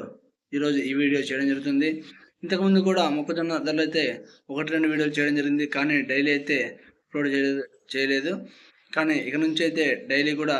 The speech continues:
అప్‌లోడ్ చేయాలనే ఉద్దేశంతో చేయడం జరుగుతుంది. ఆంధ్రప్రదేశ్ మరియు కర్ణాటక మార్కెట్ల యొక్క మొక్కజొన్న ధరలు అయితే ఈ వీడియోలో చేయడం జరుగుతుంది. మరి ముఖ్యంగా మనం గమనించినట్లయితే చాలామంది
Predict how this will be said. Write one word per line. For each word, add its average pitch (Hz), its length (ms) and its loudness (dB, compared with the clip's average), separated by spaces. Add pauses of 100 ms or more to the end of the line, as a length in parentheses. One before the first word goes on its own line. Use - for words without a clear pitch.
(280)
అప్‌లోడ్ 151 320 -6
చేయాలనే 147 280 0
ఉద్దేశంతో 143 420 -4 (240)
చేయడం 135 280 -2
జరుగుతుంది. 139 420 -2 (500)
ఆంధ్రప్రదేశ్ 165 500 2 (140)
మరియు 151 240 0 (480)
కర్ణాటక 156 460 0
మార్కెట్ల 147 360 -4 (340)
యొక్క 139 140 -8 (420)
మొక్కజొన్న 156 720 -4
ధరలు 147 220 -2
అయితే 139 180 -4 (460)
ఈ 151 100 2
వీడియోలో 151 340 2 (540)
చేయడం 151 300 0
జరుగుతుంది. 113 440 -4 (960)
మరి 156 200 -2
ముఖ్యంగా 202 360 -2
మనం 185 180 2
గమనించినట్లయితే 175 680 0 (760)
చాలామంది 196 520 2